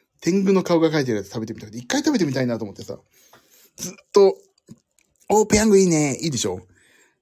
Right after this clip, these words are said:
ペヤングってさ、なかなか食べる、ユーフォーとかさ、あ、なんか、もう食べる気ないけど、ペヤングは、極っていうのはね、知らないんだけど、赤いやつ、赤いやつ。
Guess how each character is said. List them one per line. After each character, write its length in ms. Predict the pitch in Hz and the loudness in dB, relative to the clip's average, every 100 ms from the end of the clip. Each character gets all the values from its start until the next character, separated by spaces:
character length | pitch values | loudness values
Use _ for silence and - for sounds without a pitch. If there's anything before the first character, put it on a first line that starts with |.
| _ | _
ペ 140 | 131 | -6
ヤ 200 | 127 175 | -4 0
ン 180 | 277 233 | 4 4
グ 160 | 147 127 | 4 0
っ 20 | |
て 360 | 120 _ 123 113 | -2 _ -4 -4
さ、 220 | - 110 | -8 -10
な 180 | 139 131 | -8 -6
か 140 | 240 | -4
な 100 | 294 | -4
か 100 | 302 | -4
食 180 | - 247 | -4 -2
べ 100 | 247 | 0
る、 80 | 180 | 4
ユ 260 | 294 415 | 6 6
ー 40 | 392 | 2
フ 160 | 156 | 0
ォ 20 | 135 | -2
ー 20 | |
と 120 | 120 | -2
か 140 | 110 | -8
さ、 260 | - 104 - - _ _ _ _ _ _ _ _ _ _ _ _ _ - | -10 -10 -12 -18 _ _ _ _ _ _ _ _ _ _ _ _ _ -12
あ、 220 | 123 120 | -6 -4
な 180 | 127 135 | -2 -2
ん 100 | 113 | -4
か、 160 | 113 | -6
も 160 | 117 127 | -4 -4
う 40 | |
食 260 | 120 120 147 | -4 -4 -2
べ 80 | 156 | -2
る 40 | |
気 60 | 131 | 0
な 80 | 120 | -4
い 20 | |
け 60 | |
ど、 80 | 120 | -6
ペ 140 | - 147 | -6 -2
ヤ 120 | 208 | 0
ン 100 | 180 | 0
グ 100 | 123 | 0
は、 120 | - _ - - _ _ _ _ _ _ _ - _ _ 151 | -4 _ -20 -20 _ _ _ _ _ _ _ -20 _ _ 2
極 240 | 254 220 | 2 2
っ 20 | |
て 140 | - 131 | 0 0
い 40 | |
う 40 | |
の 60 | 117 | 0
は 80 | 113 | -2
ね、 60 | |
知 120 | - 175 | -2 0
ら 80 | |
な 100 | 180 | 2
い 40 | 165 | 2
ん 40 | |
だ 80 | 113 | 0
け 80 | 104 | -4
ど、 120 | - | -8
赤 220 | - 156 175 | -6 0 2
い 20 | |
や 60 | 156 | 2
つ、 120 | 113 | -2
赤 160 | 117 | -4
い 20 | 123 | -6
や 40 | |
つ。 220 | - - | -8 -20